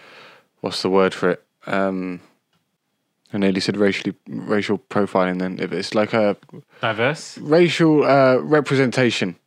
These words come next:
Speaker 2: Yeah.
Speaker 1: We're no further forward from, like, what, twenty odd years ago?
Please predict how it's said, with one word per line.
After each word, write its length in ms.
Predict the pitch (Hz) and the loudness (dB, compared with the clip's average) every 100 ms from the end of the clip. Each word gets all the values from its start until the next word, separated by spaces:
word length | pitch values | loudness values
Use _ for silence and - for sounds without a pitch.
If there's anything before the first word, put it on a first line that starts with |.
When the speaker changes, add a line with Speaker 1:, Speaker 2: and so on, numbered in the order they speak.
| _ _ - | _ _ -12
Speaker 2:
Yeah. 220 | 117 98 - - _ _ | -10 -10 -18 -20 _ _
Speaker 1:
We're 120 | 120 | 0
no 160 | 123 127 | 2 2
further 300 | - 127 113 | 4 2 2
forward 280 | - 117 98 | 2 2 2
from, 160 | 98 | -2
like, 260 | 92 87 - | -4 -4 -6
what, 200 | - - | -12 -10
twenty 280 | - 107 101 | -2 0 0
odd 140 | 98 | 0
years 240 | 101 98 92 | 2 2 2
ago? 260 | 80 76 | -2 -4